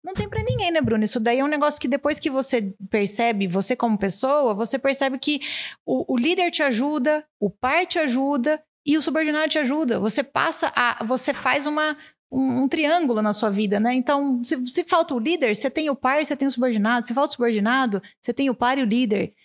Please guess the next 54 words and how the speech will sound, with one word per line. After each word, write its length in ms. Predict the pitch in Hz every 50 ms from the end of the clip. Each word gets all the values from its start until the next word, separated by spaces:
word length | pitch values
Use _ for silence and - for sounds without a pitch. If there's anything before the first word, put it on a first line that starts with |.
| _ _
Se 140 | - 269
falta 360 | 220 - 269 294 320 339 311 262
o 100 | 233 226
li-, 260 | 214 233 262 - 226 233
sabe? 440 | - - 233 - 349 403 349 254
Você 340 | 208 233 247 - - 294 285 - 262
tá 140 | - - 285
sempre, 540 | 262 - - - 359 440 523 508 - - 262
você, 320 | 220 233 220 - - 220
que 160 | - - 294
foi 140 | 262 - 302
o 20 | 262
que 60 | 330
ele 100 | 311 330
falou 300 | - 339 349 349 381 403
lá 140 | 403 370 392
no 100 | 415 -
começo. 480 | - 285 262 294 359 392 - - 214 - - - -
A 60 | -
hora 100 | - 254
que 80 | 254 -
faltou 260 | - 269 240 240 247 226
o 20 |
remédio, 320 | 226 226 247 277 294 269
a 20 | 233
hora 60 | 208
que 100 | - -
faltou 380 | - 226 214 - 226 220 214 214
o 60 | 208
enfermeiro, 420 | 208 202 - 208 214 254 294 285 240
a 40 |
hora 80 | 202 202
que 100 | - -
faltou 240 | - 208 202 233 240
isso. 140 | 254 254 - _ _
Eu 200 | 226 226 262 247
tinha 340 | - - - 302 381 392 339
ainda. 400 | 285 302 330 339 277 226 196 170 - - - - - _ _ _ _ _
Se 120 | - - 214
você 280 | 233 254 - - 381 392 - _
põe 180 | _ 277 269 262
todas 380 | 254 - 262 285 311 359 339 311
as 120 | 302 -
suas 200 | - 285 269 240
munições 640 | 247 247 233 226 220 - - 233 214 214 208 185 208
em 140 | 214 220 233
uma 340 | 277 359 403 403 330 254
coisa 360 | 247 - 254 247 240 196 196 185
só, 260 | - - 247 269 269
se 60 | -
você 200 | 202 - - 208
põe 180 | - 233 226 220
tudo 360 | - _ - 311 302 247 247
ali, 440 | 208 190 208 262 320 320 233 -